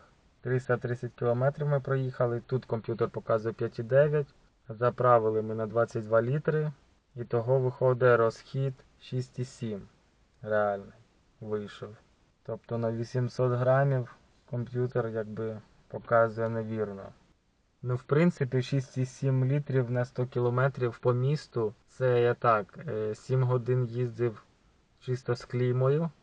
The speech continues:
постійно працювала кліматизація. І потім десь з восьмої, от коли я тільки виїхав, десь години дві я також їздив з кліматизацією до десятої години, тому що ще було парко, так взагалі душно було в машині.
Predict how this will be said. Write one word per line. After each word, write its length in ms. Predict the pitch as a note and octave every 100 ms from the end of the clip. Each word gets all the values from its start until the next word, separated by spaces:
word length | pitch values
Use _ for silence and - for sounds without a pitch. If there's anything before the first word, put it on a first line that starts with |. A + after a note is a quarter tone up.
| _ -
постійно 520 | B2+ - B2+ B2+ A#2+
працювала 540 | A#2+ A#2 A#2+ A#2+ A#2
кліматизація. 1080 | - A#2+ A#2 A2+ A#2 A2 A2 G#2+ - G#2+ G#2+ - _ _
І 120 | B2 A2+
потім 720 | - C#3+ D#3 - C#3+ C3 B2+ _ _ _
десь 380 | B2+ A#2 C3 B2+
з 120 | A2+
восьмої, 720 | A2+ A#2 C#3 D3+ - C#3 B2
от 180 | A#2 A2
коли 280 | - A#2+ A#2
я 80 | A2+
тільки 300 | A2+ - A#2
виїхав, 640 | A2 A2+ G#2+ G2 G#2 G#2 A2 _ _ _ _ _ B2
десь 280 | A#2+ B2+
години 380 | B2+ B2 B2+ C3
дві 260 | A#2 B2 C#3+
я 120 | C3
також 440 | C3 B2+ A2+ -
їздив 380 | A2+ A2 G#2 G#2+
з 60 | -
кліматизацією 920 | A#2 A2+ A2 A2+ A2+ C#3 C#3+ - B2+
до 160 | A#2 A2+
десятої 520 | A#2 - A#2 A#2 A2+
години, 540 | A2+ G#2+ A2+ A2 G#2 - _ _ _
тому 240 | A#2+ B2 A#2+
що 140 | A#2+
ще 180 | - A#2+
було 280 | G#2+ A2+ G#2+
парко, 480 | - C3+ C#3+ C#3 A2+
так 180 | A2
взагалі 500 | G#2+ G2+ A#2 A#2+ A2+
душно 420 | G#2+ B2 A#2 - G#2+
було 300 | G#2 G#2 G#2+
в 60 |
машині. 520 | G#2+ G#2 - G#2+ G#2